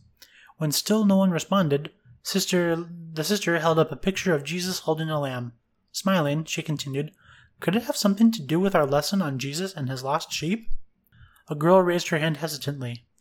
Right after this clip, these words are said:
"Is the chair a missing person, like Jesus was missing a sheep?" The sister nodded.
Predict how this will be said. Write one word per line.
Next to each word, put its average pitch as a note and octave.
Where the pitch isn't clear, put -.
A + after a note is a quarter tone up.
"Is -
the D3+
chair A3
a G3
missing F#3
person, G#3+
like C#3
Jesus C#3
was D3
missing C#3+
a C3
sheep?" F#3+
The C#3
sister C#3+
nodded. A#2+